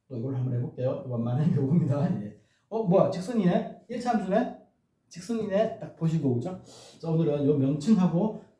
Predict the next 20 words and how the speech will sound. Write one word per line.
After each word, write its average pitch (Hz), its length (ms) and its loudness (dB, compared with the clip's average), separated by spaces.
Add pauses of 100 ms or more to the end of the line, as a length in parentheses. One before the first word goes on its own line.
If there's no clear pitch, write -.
요걸 165 340 -6
이제 143 200 -8
좀 156 160 -6
더 202 160 -4
조금만 196 640 -4
교과서 170 300 -4
내용 151 200 4
좀 139 100 -2
설명해 135 360 0
드리려고 139 320 0
그러는 139 180 -2
겁니다. 131 420 2 (360)
자, 131 80 -10
수포자 151 340 -6
절대로 180 460 0
포기하지 180 300 -2
마시고 139 340 -4
잘 - 260 -6
보시면 143 480 0
수학이 156 260 -4